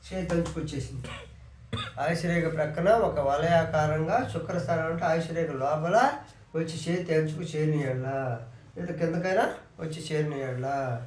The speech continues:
శిరోబాధ, తలనొప్పి, తల తీవ్రత,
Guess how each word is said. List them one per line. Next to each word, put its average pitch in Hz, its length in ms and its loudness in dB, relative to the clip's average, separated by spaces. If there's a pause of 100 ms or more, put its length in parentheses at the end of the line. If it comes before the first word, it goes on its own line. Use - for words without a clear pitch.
(3000)
శిరోబాధ, 196 600 8 (600)
తలనొప్పి, 165 640 2 (1040)
తల 151 140 -4 (120)
తీవ్రత, 170 400 0